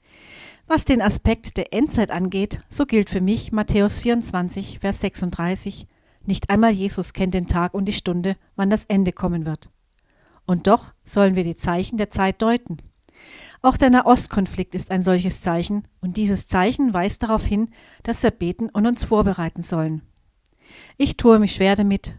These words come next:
für den Frieden in der Welt zu beten. Aber ich bete, dass wir als Leib Christi weltweit aufwachen, die Zeichen der Zeit richtig deuten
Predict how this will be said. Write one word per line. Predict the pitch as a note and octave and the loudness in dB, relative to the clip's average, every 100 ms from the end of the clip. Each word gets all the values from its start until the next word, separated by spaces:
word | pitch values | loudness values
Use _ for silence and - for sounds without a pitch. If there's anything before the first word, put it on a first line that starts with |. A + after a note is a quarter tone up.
| - | -16
für | - G#3+ | -4 0
den | A3+ | 0
Frieden | - A3 G3+ | 0 -2 0
in | F#3 | 0
der | F3 | -2
Welt | E3+ E3+ | -2 -4
zu | - | -6
beten. | F#3 F3 E3+ E3 - - _ _ _ _ _ _ _ _ _ - | -6 -6 -6 -8 -12 -18 _ _ _ _ _ _ _ _ _ -4
Aber | F3+ F#3 B3+ | 2 4 2
ich | - - | 0 -4
bete, | F3 F3 A3 G#3+ - - - | -4 -4 -2 -4 -8 -20 -4
dass | D4 - | -2 6
wir | A#3+ | 8
als | G#3 - | 8 4
Leib | G3 F3+ - | 0 -2 -2
Christi | A#3 A#3+ - F#3 | -4 -2 -2 0
weltweit | F#3+ G#3+ - A3 - | 2 0 0 -4 -2
aufwachen, | G#3+ B3 - F3 E3 D#3+ - _ - | -2 -2 -2 -4 -4 -8 -10 _ -8
die | - | -4
Zeichen | - A3+ A#3+ A3+ | 2 2 2 -2
der | G#3 | -2
Zeit | G#3 F#3+ - | 0 -2 -2
richtig | F#3+ F#3 - | -6 -8 -2
deuten | F3+ F#3 - A3 | 0 0 -2 -8